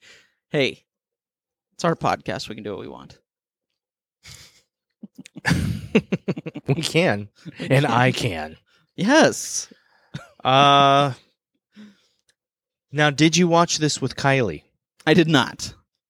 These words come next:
Speaker 2: Okay.
Speaker 1: Yeah, not this one.
Speaker 2: That's too bad, because there's a character named Kylie in it.
Speaker 1: There is a character named Kylie in it, <laughs> which
Speaker 2: <laughs>
Speaker 1: her scene in the bathroom was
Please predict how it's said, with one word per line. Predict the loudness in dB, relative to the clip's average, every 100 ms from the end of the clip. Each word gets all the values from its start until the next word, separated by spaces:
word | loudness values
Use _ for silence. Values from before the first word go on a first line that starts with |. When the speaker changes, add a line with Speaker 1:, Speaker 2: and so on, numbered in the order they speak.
| -6 0
Speaker 2:
Okay. | 0 -2 -12 0
Speaker 1:
Yeah, | 2 4
not | 4 4
this | -2 -4
one. | -8 -10 -14 -20 _ _ -4
Speaker 2:
That's | -2 0
too | 2
bad, | 4 2 -4
because | -6 -2 -2 0 -4 -6 _ _ _ _ _ _ _ _ _ _ _ _ -2
there's | 0
a | 0
character | -2 -2 -4
named | -4 -2
Kylie | 0 0 0 -2
in | -2
it. | 4
Speaker 1:
There | 6 6
is | 4
a | 0
character | 0 -2 -2 -6
named | -8 -8 -10
Kylie | -18 -18 -16 -16
in | -16
it, | -16 -18 _ -18 -14 -18 _ _
<laughs> | -20 -16 -4
which | 2 4 2 -2 -6 -8 -20
Speaker 2:
<laughs> | _ _
Speaker 1:
her | 4 4 4
scene | 0 0 0 -2 -6 _ _ _ _ -4
in | -2
the |
bathroom | 0 0 0 -4 -6
was | -6 -8 -12